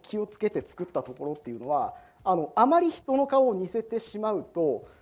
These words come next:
まあ、私もそうなんですが、人って見た目にどこかしらコンプレックスがあって、そこまで浮き立たせてしまうので、まあ、そこは抑えながら、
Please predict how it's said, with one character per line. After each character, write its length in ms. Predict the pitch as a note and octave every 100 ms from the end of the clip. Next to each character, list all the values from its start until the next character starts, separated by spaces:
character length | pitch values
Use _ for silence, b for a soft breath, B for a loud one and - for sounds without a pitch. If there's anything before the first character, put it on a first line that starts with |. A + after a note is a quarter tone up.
| B -
ま 80 |
あ、 20 | F3+
私 380 | F3+ B3 -
も 100 | C4
そ 180 | B3+ B3+
う 40 | C4
な 100 | D#3
ん 60 |
で 80 | A#2+
す 140 | -
が、 160 | B2+ A#2+
人 300 | - - C4+
っ 140 | C4
て 120 | - A#3
見 100 | A3
た 160 | A3+
目 100 | A3+
に 120 | A3+
ど 100 | F#3
こ 120 | G3 B3+
か 120 | A#3+
し 120 | B3
ら 100 | A#3
コ 160 | A#3 G#3+
ン 80 |
プ 140 | G#3 G#3+
レ 80 | A#3
ッ 60 |
ク 80 | -
ス 120 | -
が 100 | C3
あ 40 | C#3
っ 140 | -
て、 280 | C3 G#2 - b b b -
そ 160 | C4+
こ 120 | D4+
ま 100 | D#4+
で 100 | D4+
浮 100 | G3+
き 100 | -
立 140 | F#3+ G3+
た 80 | A3
せ 140 | A3
て 100 | G3+
し 180 | F#3+ F#3
ま 140 | G3+
う 80 | G3+
の 100 | C3
で、 260 | E3 C3 -
ま 60 | C4
あ、 20 |
そ 200 | - C4+
こ 140 | - F#4+
は 80 |
抑 440 | F#4+ C#4+ C4 D#4+ D#4
え 80 | D#4
な 160 | E4
が 160 | C#4+ A3
ら、 220 | D4